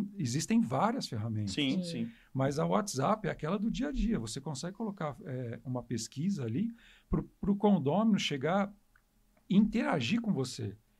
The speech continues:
Speaker 1: Então, cada vez mais, você tem que trazer o condômino pro seu lado, né? Então, eu acho que esse é um divisor que você, que, que é necessário pra vida do síndico, né?
Speaker 3: Sim.
Speaker 1: Pra vida do condomínio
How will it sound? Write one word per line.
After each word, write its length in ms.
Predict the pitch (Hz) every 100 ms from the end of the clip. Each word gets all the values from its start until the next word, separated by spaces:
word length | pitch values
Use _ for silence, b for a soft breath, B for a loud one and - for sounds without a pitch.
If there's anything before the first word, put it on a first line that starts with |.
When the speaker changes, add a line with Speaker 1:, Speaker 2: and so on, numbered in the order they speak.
| _ -
Speaker 1:
Então, 260 | 117 190
cada 280 | 196 202 185
vez 200 | 160 254
mais, 440 | 240 185 202 190 123
você 260 | 123 156
tem 140 | 156 175
que 80 |
trazer 360 | 160 151 110 143
o 60 | 214
condômino 580 | 196 170 131 185 170
pro 200 | 139 151
seu 360 | - - 175 170 170
lado, 340 | 160 135 - B 156 156 156
né? 200 | 120 131 120
Então, 420 | 104 180 208 - _ _ _ _ _ -
eu 160 | 131
acho 180 | 135 131
que 160 | - 131
esse 240 | 160 165
é 20 | 147
um 60 |
divisor 600 | 131 123 113 104 147 170 - b b b -
que 100 | 127
você, 420 | 139 131 - -
que, 260 | - 131 127 -
que 180 | 143
é 120 | 143 180
necessário 680 | 180 - 147 - 139 143
pra 160 | 135 135
vida 280 | 120 131 117
do 100 | 107
síndico, 480 | 107 - 123 139 - _ -
né? 200 | 123 147
Speaker 3:
Sim. 80 | 185
Speaker 1:
Pra 120 | 139
vida 300 | 117 160 170
do 100 | 147
condomínio 840 | - 196 196 143 143 196 151 113